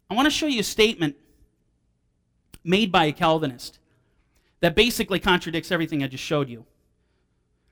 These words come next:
But before I show this to you, I need you to know what passage he's in fact referring to. And I'll read it. It's found in Romans. It's verse, chapter eight, verse twelve. And this is what it says.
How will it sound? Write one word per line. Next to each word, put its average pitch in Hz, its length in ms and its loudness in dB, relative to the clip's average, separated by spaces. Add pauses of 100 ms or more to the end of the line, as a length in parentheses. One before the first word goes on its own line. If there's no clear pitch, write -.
(640)
But 180 260 4
before 254 320 4
I 214 80 4
show 226 260 2
this 180 220 0
to 160 100 -12
you, 147 260 -2 (260)
I 165 80 -2
need 214 300 -2
you 180 60 -4
to 160 100 4
know 170 500 2 (140)
what 180 200 4
passage 196 480 0
he's 180 220 -8
in 165 100 -2
fact 165 400 -4 (100)
referring 196 500 2
to. - 240 -8 (680)
And 135 80 -8
I'll 143 120 -2
read 180 240 0
it. 139 100 0
It's - 140 -14
found 160 280 2
in 147 120 0
Romans. 165 580 2
It's - 120 -20
verse, 147 240 -6
chapter 160 400 0
eight, 175 180 -2
verse 151 220 -10
twelve. 175 480 2 (540)
And 185 100 2
this 269 180 2
is 330 100 -6
what 294 160 2
it 233 100 4
says. 226 500 0